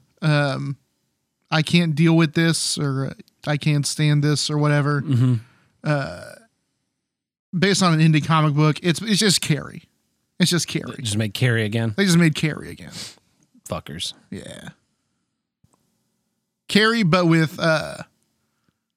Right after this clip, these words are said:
Speaker 1: modern kids, but modern kids that are, that are the, the hipsters.
Speaker 2: Mm.
Speaker 1: So they're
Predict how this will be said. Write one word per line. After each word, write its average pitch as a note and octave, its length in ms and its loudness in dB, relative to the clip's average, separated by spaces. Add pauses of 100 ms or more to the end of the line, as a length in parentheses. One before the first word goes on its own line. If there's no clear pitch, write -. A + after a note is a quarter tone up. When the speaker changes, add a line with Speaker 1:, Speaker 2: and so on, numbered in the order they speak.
(220)
Speaker 1:
modern E3+ 440 4
kids, G3 680 0
but E3+ 180 2
modern G#3 300 4
kids F#3 280 2
that E3 120 6
are, C#3 220 2 (160)
that D3+ 180 0
are C#3+ 80 0
the, C#3+ 240 -2 (160)
the D3+ 160 -4
hipsters. - 720 -4 (600)
Speaker 2:
Mm. A#2+ 440 0
Speaker 1:
So D#3 560 2 (480)
they're D3 340 0